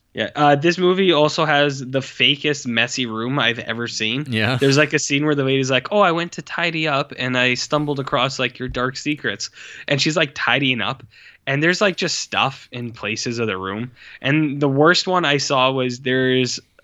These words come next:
Speaker 1: uh, a chair with two books on it, and she picks them up and, like, puts them back on the desk. It's like, in what situation is a guy ever gonna have two fucking books out, like, on a chair? He's not, like, a scholar or anything like that. He was just reading two different fiction books at the same time.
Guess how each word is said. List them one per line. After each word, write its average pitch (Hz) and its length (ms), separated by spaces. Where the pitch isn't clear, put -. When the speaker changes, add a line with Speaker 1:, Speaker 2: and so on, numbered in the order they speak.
Speaker 1:
uh, 113 240
a 117 160
chair 123 440
with 131 300
two 139 260
books 120 320
on 147 200
it, 160 160
and 131 80
she - 120
picks - 320
them 110 160
up 98 200
and, 110 100
like, 101 220
puts 113 180
them 104 120
back 101 220
on 98 80
the 87 80
desk. 104 400
It's - 80
like, 180 160
in 190 140
what 240 180
situation 139 720
is 139 120
a 139 40
guy 160 260
ever 147 240
gonna 160 160
have 143 180
two 143 220
fucking 139 380
books 113 280
out, 101 300
like, 110 220
on 110 160
a 104 40
chair? 92 360
He's 160 160
not, 214 160
like, 165 160
a 107 40
scholar 107 800
or 110 140
anything 107 360
like 101 180
that. 120 300
He 135 120
was 151 100
just 143 180
reading 131 340
two 127 240
different 117 460
fiction 131 400
books 135 320
at 110 120
the 131 60
same 110 260
time. 120 300